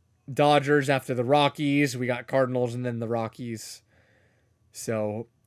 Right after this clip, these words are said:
hopefully the Rockies can take at least one game on them, and then hopefully the Dodgers can sweep them.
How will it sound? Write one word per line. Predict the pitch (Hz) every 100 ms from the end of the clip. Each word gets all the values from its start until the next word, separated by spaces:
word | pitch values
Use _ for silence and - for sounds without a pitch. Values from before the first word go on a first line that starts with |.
| -
hopefully | 123 139 - 139 143 135
the | 131
Rockies | 127 131 131 139 117
can | 135
take | 117 - 139 131
at | 139 131
least | 151 160 151
one | 147 143
game | 143 147 151
on | 151 147
them, | 147 147 147 147 147 _ _ _ _
and | - 123
then | 123
hopefully | 113 127 120 135
the | 123
Dodgers | 120 120 120 117
can | - 110
sweep | - 113 107
them. | - 110 107